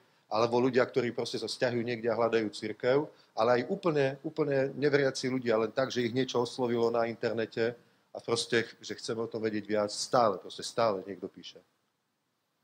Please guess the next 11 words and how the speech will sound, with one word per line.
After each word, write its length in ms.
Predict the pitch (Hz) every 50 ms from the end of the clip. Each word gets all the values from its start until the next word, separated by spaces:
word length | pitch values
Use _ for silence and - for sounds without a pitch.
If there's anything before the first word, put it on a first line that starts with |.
| _ _ _
Že? 320 | 104 117 127 151 165 - - - _ _ _ _ _ _
Takže 460 | - 127 127 127 - 131 135 131 120
mládež, 760 | 120 135 139 147 151 143 151 156 165 160 - - - - - _ _ _ _ _ _ _ _ _ _ _ _ _ _ _ _ _ _ _ _ _ _ _ _ _ _ - - _ _ _ _ _ _ _ 120
vy 80 | 143 139
ste 160 | - 147 143
v 80 | -
tom 120 | - 135 123 -
silní, 320 | - 139 135 131 131 135
my 120 | 127 117 110
nie. 240 | 113 123 131 135 147 165 160 139 - - _ _ _ _ _ _ _ _ _ _ _ _ _ _ _ -
Dobre? 480 | 110 107 107 113 120 127 139 143 -